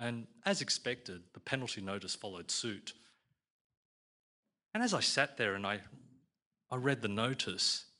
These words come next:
my pulse began to race and my heart started constricting. You see, I am an addict and I need my fix. So I drew breath and I took aim and I fired an email to test Swiss neutrality.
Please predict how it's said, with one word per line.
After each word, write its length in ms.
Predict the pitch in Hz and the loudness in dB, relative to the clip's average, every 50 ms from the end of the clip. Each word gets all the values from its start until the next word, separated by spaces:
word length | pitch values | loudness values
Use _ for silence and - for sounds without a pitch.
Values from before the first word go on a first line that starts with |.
| _ _ _ _ _ _ _ _ _ _ _ _ - - | _ _ _ _ _ _ _ _ _ _ _ _ -4 -4
my 60 | 190 | -4
pulse 360 | 196 - - - 240 226 - | -2 -4 -4 -2 0 0 0
began 380 | - - 120 - 110 104 107 104 | -2 -4 -4 -2 -2 -2 -2 -4
to 100 | - 98 | -6 -6
race 420 | 87 98 120 139 143 127 - - | -4 -2 -2 0 0 0 0 0
and 80 | 123 123 | -2 -4
my 80 | 131 | -4
heart 360 | 127 - - 175 202 190 190 | -4 -4 -2 -2 -2 -2 -2
started 420 | - - - 131 113 107 107 104 - | -4 -6 -6 -8 -8 -8 -10 -10 -12
constricting. 800 | - - 92 - - - - - 123 - - - - 98 85 95 | -10 -8 -4 -4 -4 -4 -6 -10 -10 -10 -12 -12 -12 -12 -10 -6
You 60 | 127 | -2
see, 280 | 147 - - 214 214 - - - | 0 2 4 4 4 2 0 2
I 240 | 196 208 214 214 208 - | 4 6 6 6 4 4
am 220 | 165 165 160 151 | 2 2 2 2
an 120 | 135 123 - - | 0 -2 0 0
addict 500 | 131 135 127 123 98 - - - - - - - - - - - - _ _ - | 2 2 2 0 -4 -4 -2 -2 -2 -4 -4 -18 -20 -20 -20 -20 -20 _ _ -4
and 100 | 110 107 | 0 2
I 120 | 117 120 | 2 2
need 280 | 110 120 131 131 123 123 | 4 4 4 2 2 2
my 140 | 113 98 92 | -2 -6 -6
fix. 640 | - - - 139 127 95 - - - - - - - - - _ _ _ _ _ _ _ _ _ _ _ _ _ _ _ _ _ _ _ _ _ _ _ _ _ _ _ _ | -6 -6 -2 -2 -2 0 2 4 4 4 4 2 -2 -6 -16 _ _ _ _ _ _ _ _ _ _ _ _ _ _ _ _ _ _ _ _ _ _ _ _ _ _ _ _
So 160 | - - - 120 | -10 -8 -8 -8
I 60 | 110 98 | -10 -8
drew 220 | 101 - 139 151 147 | -6 -4 -2 -2 -4
breath 520 | - - 104 104 107 107 - - - - - _ _ _ _ _ _ _ _ _ _ _ _ _ _ - | -4 -6 -6 -6 -6 -8 -10 -12 -16 -18 -20 _ _ _ _ _ _ _ _ _ _ _ _ _ _ -8
and 80 | 123 | -8
I 40 | 123 | -6
took 280 | 117 - - 170 165 - | -4 -2 -4 -4 -2 -4
aim 360 | 123 101 98 92 90 90 87 - _ _ _ _ _ _ _ - | -4 -4 -4 -8 -10 -12 -16 -20 _ _ _ _ _ _ _ -4
and 120 | - 175 175 | -2 0 2
I 80 | 165 | 0
fired 560 | 156 - - - - 196 190 190 190 185 156 | 0 -2 -4 0 0 2 2 4 4 4 4
an 120 | 143 127 127 | 4 2 2
email 420 | 131 143 143 131 113 98 92 90 | 2 2 2 2 0 0 -2 -2
to 120 | - - 131 | -2 -4 -4
test 640 | - - - 156 160 120 - - - - - - | -2 -2 0 2 2 2 2 0 0 -2 -4 -2
Swiss 320 | - - - - 135 - - | 0 0 2 2 0 0 0
neutrality. 720 | 117 104 - - - 101 95 104 110 - - 87 78 - | -2 -4 -4 -4 -4 -4 -4 -2 -2 -2 -2 -4 -6 -14